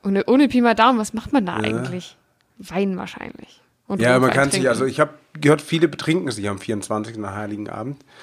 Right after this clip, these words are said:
Speaker 1: Das ist korrekt.
Speaker 2: Ähm, also ich nicht, aber viele machen das.
Speaker 1: Ja.
Speaker 2: Ähm,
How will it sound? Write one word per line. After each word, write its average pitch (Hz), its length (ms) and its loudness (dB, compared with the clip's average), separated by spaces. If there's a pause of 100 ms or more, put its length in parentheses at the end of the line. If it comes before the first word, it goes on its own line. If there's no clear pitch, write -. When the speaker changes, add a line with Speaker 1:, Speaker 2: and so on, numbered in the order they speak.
(120)
Speaker 1:
Das 233 80 -16
ist - 80 -18
korrekt. 190 240 -4
Speaker 2:
Ähm, 113 220 0
also 139 180 4
ich 139 160 4
nicht, 196 360 2
aber 110 200 4
viele 175 400 0
machen 135 260 -6
das. - 340 -16
Speaker 1:
Ja. 185 220 -4
Speaker 2:
Ähm, 107 360 -6